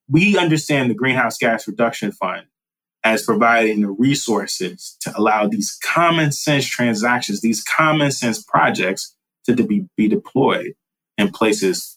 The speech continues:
all across the country. And we've deliberately designed the structure of what's an investable project to make sure that we are leaning into those technologies that are necessary for our collective decarbonization,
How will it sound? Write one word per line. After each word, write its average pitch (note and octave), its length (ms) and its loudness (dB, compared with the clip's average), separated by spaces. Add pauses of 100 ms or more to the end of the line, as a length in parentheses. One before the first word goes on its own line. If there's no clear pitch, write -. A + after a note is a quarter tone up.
(160)
all G2 200 4
across F#2+ 380 -2
the E2 100 -8
country. F#2+ 500 -4 (340)
And C#3+ 140 4
we've D#3+ 160 4
deliberately D3 580 2
designed C3 800 0
the G#2 100 -2
structure A#2 600 -2
of G2 160 -2
what's A#2+ 440 2
an A#2 80 0
investable G2+ 720 -2
project - 540 -2 (520)
to A#2+ 160 2
make A#2 240 2
sure G2+ 640 0 (300)
that A#2+ 200 4
we C#3 140 2
are A#2+ 180 2
leaning D#3 560 2
into C3+ 440 0
those A#2 320 2
technologies G#2+ 640 -2
that G2 80 -4
are F#2 120 -2
necessary F#2+ 680 -6 (120)
for G#2 380 0 (440)
our F#2 180 2
collective G2+ 480 0
decarbonization, F2+ 960 -2